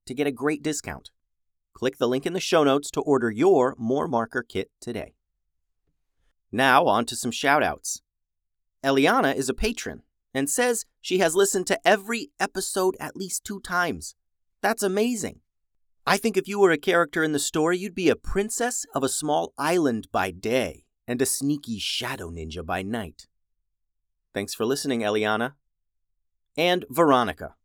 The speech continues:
who shared a drawing and a cool story idea about a witch ninja named Katie. "Veronica, I think if you were a character in the stories, you would be a witch ninja who infiltrates the Red Cloak Wizard tribe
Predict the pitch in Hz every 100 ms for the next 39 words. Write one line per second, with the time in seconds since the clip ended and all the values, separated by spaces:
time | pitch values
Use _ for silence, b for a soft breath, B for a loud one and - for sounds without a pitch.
0 | _ _ 123 175 160 123 107 135 131 123
1 | 107 - 160 143 - 117 254 240 117 95
2 | 80 90 104 123 120 120 117 117 190 277
3 | - 117 113 113 165 - 120 120 117 -
4 | - - 285 - - _ _ _ _ _
5 | _ _ _ _ _ _ - 151 175 202
6 | 202 147 160 147 151 147 135 120 156 151
7 | 147 143 139 - 156 160 175 - _ _
8 | - 190 349 160 104 107 104 90 87 90
9 | - 87 80 - - _ _ - - _
10 | 180 170 - 101 - - - - - 95
11 | 113 110 - - 101 - 98 117 139 -
12 | 165 151